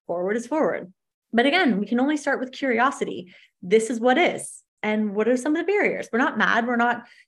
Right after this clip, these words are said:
you know, victim, um, mind, men-, mentality or blaming our circumstances. It's just,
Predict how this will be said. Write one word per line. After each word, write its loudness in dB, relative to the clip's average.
you 0
know, 0
victim, -4
um, -6
mind, 0
men-, -2
mentality 0
or 2
blaming 0
our 0
circumstances. -6
It's -6
just, -14